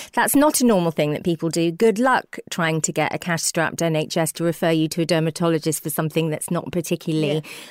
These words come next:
Speaker 1: um, health-threatening. And then in terms of going private, I just don't think people know where to start. They don't know how to even find one, never mind pay for one, how they go about the process.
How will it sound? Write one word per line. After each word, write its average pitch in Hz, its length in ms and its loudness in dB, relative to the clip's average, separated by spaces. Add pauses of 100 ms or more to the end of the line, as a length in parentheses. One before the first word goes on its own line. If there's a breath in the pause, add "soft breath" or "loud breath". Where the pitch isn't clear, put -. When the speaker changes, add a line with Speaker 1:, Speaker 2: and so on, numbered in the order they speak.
(240 loud breath)
Speaker 1:
um, 165 300 -2
health-threatening. 160 960 0 (560 loud breath)
And 247 260 6
then 233 260 4
in 240 140 4
terms 254 320 2
of 220 60 -6
going 220 260 2
private, 233 500 0
I 208 80 0
just 214 200 -4
don't 175 160 -2
think 170 160 -6
people 202 180 -2
know 196 180 0
where 175 140 0
to 208 140 -6
start. 294 420 0
They 190 100 0
don't 180 200 -2
know 180 180 -2 (140)
how 175 180 -4
to 180 160 -4
even 175 220 0
find 220 500 2
one, 185 400 0
never 175 180 -2
mind 170 280 -2
pay 202 180 0
for 190 140 -6
one, 180 640 0
how 180 180 -2
they 175 100 2
go 165 180 -2
about 160 260 -2
the 185 60 -8
process. 175 520 -4